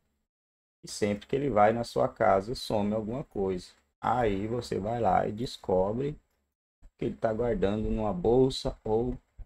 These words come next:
na cueca, escondendo e levando embora pra casa dele.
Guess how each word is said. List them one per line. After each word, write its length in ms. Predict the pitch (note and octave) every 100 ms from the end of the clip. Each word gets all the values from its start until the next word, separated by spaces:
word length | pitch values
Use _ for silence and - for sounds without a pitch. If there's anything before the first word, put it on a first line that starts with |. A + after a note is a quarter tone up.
| _
na 380 | G#2 A2 A#2+ B2 _ _ _
cueca, 600 | C3+ G#2 G#2+ G#2+ _ F2
escondendo 920 | F2 - A#2+ G2+ F2+ G#2 A2+ A#2 B2 - _ _ _ _ _ -
e 40 |
levando 380 | C3+ A#2+ A2+ B2
embora 360 | A2+ F#2+ G#2 G#2+
pra 160 | G#2+
casa 320 | - G#2+ G#2+ -
dele. 280 | - -